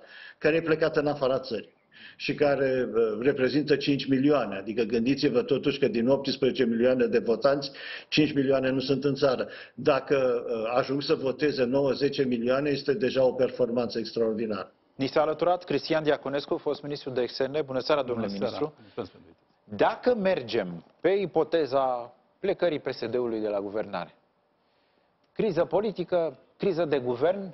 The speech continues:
Speaker 2: pentru că nu e foarte clar cum ar supraviețui un guvern P N L, poate doar cu o înțelegere cu P S D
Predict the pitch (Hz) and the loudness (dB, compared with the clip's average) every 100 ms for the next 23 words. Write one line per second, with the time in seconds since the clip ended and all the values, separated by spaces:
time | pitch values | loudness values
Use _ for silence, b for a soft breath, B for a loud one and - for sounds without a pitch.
0 | - 147 131 131 143 156 139 143 139 120 | -14 -10 -8 -4 -2 -2 -2 0 -2 -2
1 | 139 139 120 160 151 139 - 123 123 110 | 0 0 0 -4 0 -2 -2 -2 0 0
2 | 117 - 127 131 104 127 104 101 123 113 | -2 -2 -2 0 -2 -4 -4 -2 -2 -2
3 | 95 87 _ _ 120 110 98 139 - 143 | -8 -14 _ _ -2 0 0 0 0 0
4 | 117 104 135 - 120 117 113 123 120 110 | 0 2 0 0 -2 2 4 4 2 0
5 | 98 - 143 135 113 110 | -2 -2 -2 0 0 0